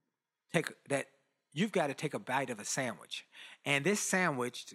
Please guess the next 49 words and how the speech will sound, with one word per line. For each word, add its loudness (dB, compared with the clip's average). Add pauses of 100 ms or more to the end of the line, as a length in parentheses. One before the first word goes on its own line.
(120)
he -4
said, 0
"Life 4
is 2
a 4
manure 4
sandwich." -2
He 2
didn't 0
use -2
that -2
word. -10 (220)
A 2
manure 4
sandwich. 0
And -2
every 2
day 4
you've 2
got 4
to 0
take -2
a 2
bite. -6 (600)
Wow, 0 (180)
what -6
a -2
perspective -2
about -6
life. -6 (640)
I 0
said, 4
"Well, 4
that's 4
your 4
philosophy. 0
That's -2
not -2
mine. -2 (920)
My 0
philosophy 0
of 0
life -2
is -4
good. -2
People -4
are 0
great. -4 (760)
And -2